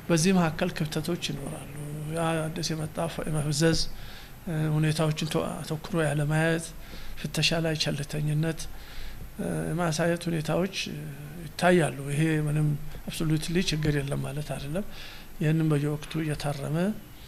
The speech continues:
እስከ ዛሬ እንግዲህ የከፋ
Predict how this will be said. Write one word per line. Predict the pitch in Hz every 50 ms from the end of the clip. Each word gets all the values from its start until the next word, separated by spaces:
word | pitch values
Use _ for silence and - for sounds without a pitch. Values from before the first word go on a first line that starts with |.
| - - - - - - - - - -
እስከ | 156 143 - - 156
ዛሬ | 151 151 151 151 156
እንግዲህ | 156 147 151 147 156 185 208 233 220 214 190 156 151 156 147 143 147 139 - - - - - - - - - - - - - - - - - - - - - - -
የከፋ | 165 160 147 - 180 156 -